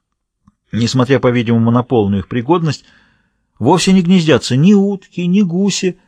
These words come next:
да и на осеннем пролёте, за исключением турпанов, попадаются в этих местах весьма редко. Из оседлых птиц северного Цайдама наиболее обыкновенна саксаульная сойка, ворон, тибетский жаворонок, жаворонки чернолобый и малый,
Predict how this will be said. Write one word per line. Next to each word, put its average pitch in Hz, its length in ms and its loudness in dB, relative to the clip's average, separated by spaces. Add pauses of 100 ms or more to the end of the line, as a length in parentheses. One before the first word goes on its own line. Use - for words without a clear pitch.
(600)
да 139 160 -2
и 180 80 2
на 175 120 4
осеннем 175 360 2
пролёте, 151 420 0
за 120 100 0
исключением 139 460 -2
турпанов, 147 760 -2 (340)
попадаются 104 520 -4
в 101 40 -4
этих - 200 -10
местах 120 360 -4
весьма 127 320 -4
редко. - 380 -8 (880)
Из 117 160 2
оседлых 196 420 0
птиц - 240 -2
северного 117 440 0
Цайдама 107 440 0
наиболее 156 380 0
обыкновенна 135 560 -2
саксаульная 117 560 -2
сойка, 185 420 0
ворон, 156 480 0 (140)
тибетский 117 460 -4
жаворонок, 165 920 -2 (460)
жаворонки 123 600 0
чернолобый 110 640 0
и 117 40 -2
малый, 175 440 0